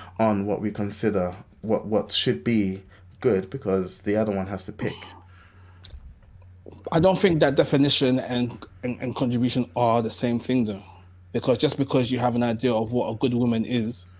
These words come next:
Speaker 2: doesn't mean that that's what a good woman is, if that makes sense. So,
Speaker 1: Yeah,
Speaker 2: like,
Speaker 1: but
Speaker 2: so, like,
Speaker 1: it
Speaker 2: so, so, so it's like, even though, like, all three of us,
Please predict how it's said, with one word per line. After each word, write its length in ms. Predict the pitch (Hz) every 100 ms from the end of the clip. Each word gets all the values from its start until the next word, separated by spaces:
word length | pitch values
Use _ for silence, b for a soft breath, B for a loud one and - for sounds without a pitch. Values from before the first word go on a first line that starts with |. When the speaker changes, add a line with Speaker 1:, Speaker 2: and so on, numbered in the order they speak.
| b b -
Speaker 2:
doesn't 320 | 127 123 120
mean 280 | 120 120 113
that 340 | 123 113 - -
that's 200 | 120 -
what 100 | 113
a 80 | 117
good 120 | 120
woman 260 | 117 120
is, 320 | 120 104 - - b b b b b b b b -
if 80 | 117
that 120 | 113
makes 140 | 110
sense. 340 | - 95 - - - - - - - B B B B
So, 120 | -
Speaker 1:
Yeah, 60 | 202
Speaker 2:
like, 100 | -
Speaker 1:
but 80 |
Speaker 2:
so, 60 | 165
like, 140 | 156 -
Speaker 1:
it 100 | - - - - -
Speaker 2:
so, 200 | - 160
so, 220 | 143 160
so 120 | 135 160
it's 120 | 156
like, 160 | 147
even 240 | 185 196 175
though, 260 | 160 156 156 B B B B
like, 160 | 131 127
all 120 | 160
three 180 | 151 160
of 140 | 131 123
us, 320 | 120 -